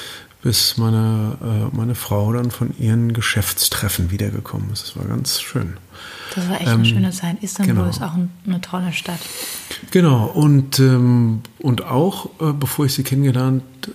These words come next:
Speaker 1: äh, habe, wenn ich das sagen darf, hatte Anna die Entscheidung getroffen, dass Beziehung eigentlich jetzt nicht so das mehr in diesem Leben für sie sein soll.
Speaker 2: <laughs>
Speaker 1: Und hatte sich deswegen darauf verlegt, äh, zu sagen, okay,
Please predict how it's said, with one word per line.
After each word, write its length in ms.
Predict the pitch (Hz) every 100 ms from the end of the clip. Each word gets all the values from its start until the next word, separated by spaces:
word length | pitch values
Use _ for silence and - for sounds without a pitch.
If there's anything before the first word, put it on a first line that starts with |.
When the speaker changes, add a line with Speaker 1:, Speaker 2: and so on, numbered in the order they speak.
| -
Speaker 1:
äh, 40 | 139
habe, 640 | 117 110 104 110 113 117
wenn 100 | 107 101
ich 60 |
das 140 | - 101
sagen 300 | 104 104 113
darf, 240 | 110 101
hatte 240 | 110 - 110
Anna 220 | 110 104
die 140 | 113
Entscheidung 360 | 113 - 101 104
getroffen, 560 | - - 113 - 110 104
dass 200 | 101 92
Beziehung 580 | - - - 110 101 101
eigentlich 240 | 92 95 92
jetzt 200 | 87 90
nicht 220 | 85 -
so 160 | - 85
das 260 | 87 -
mehr 260 | 90 85 87 - - - - -
in 140 | 151 139
diesem 300 | 160 156 143
Leben 380 | 120 113 104 90
für 180 | -
sie 160 | 107 101
sein 340 | 92 87 95
soll. 340 | 92 104 139 226
Speaker 2:
<laughs> 40 | - - - - - - - - - - - -
Speaker 1:
Und 120 | 131
hatte 160 | 139 151
sich 180 | 135
deswegen 460 | 131 151 - 165 156
darauf 320 | 139 123 262
verlegt, 600 | - 123 110 131 135 -
äh, 340 | 113 123 120 117
zu 160 | - 113
sagen, 380 | 107 107 110
okay, 580 | 113 110 131 131 139 135